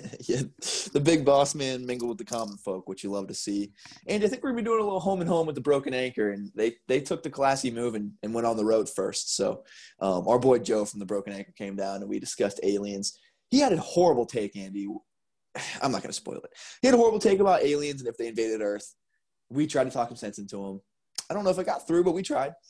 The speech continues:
Uh, but good conversation. But, uh, Andy, uh, we're gonna talk about a little bit of sports. Uh, we're gonna talk about some Thursday night football, some Thursday night slop, excuse me, uh, some action. We're sending uconn back to the A A C. We're over it.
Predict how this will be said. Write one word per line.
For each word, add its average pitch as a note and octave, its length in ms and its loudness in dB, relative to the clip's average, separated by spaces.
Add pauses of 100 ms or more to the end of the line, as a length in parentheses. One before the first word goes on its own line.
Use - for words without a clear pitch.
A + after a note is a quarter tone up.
(380)
Uh, G#2 220 0
but A2+ 160 0
good C3 180 2
conversation. G#2+ 640 -2
But, G2+ 180 0
uh, G2+ 260 -2 (1200)
Andy, G3+ 440 4 (120)
uh, C#3+ 500 -4 (340)
we're C#4 100 4
gonna C#4 80 0
talk C#4 120 2
about B3 100 0
a A#3+ 40 2
little A3+ 120 2
bit G#3 80 0
of F3+ 60 -6
sports. - 480 -4 (680)
Uh, D#3 200 -6
we're F#3+ 100 0
gonna G#3 80 4
talk G3+ 140 2
about F#3 160 2
some F3+ 120 -8
Thursday F3+ 240 -4
night E3 220 -10
football, E3 640 0 (440)
some - 140 -16
Thursday D#3+ 220 0
night D3+ 160 -4
slop, B2 380 -4 (100)
excuse G#2 340 -8
me, A#2+ 180 -12 (320)
uh, G2 220 0
some G#2+ 320 -4
action. D3+ 640 -2
We're A2+ 120 -8
sending C#3 300 0
uconn C#3 400 2
back C3 200 2
to C#3 60 -4
the A#2+ 100 2
A C3 220 4
A B2+ 40 2
C. B2+ 300 0
We're A2 160 0
over A#2+ 300 0
it. A#2+ 120 -2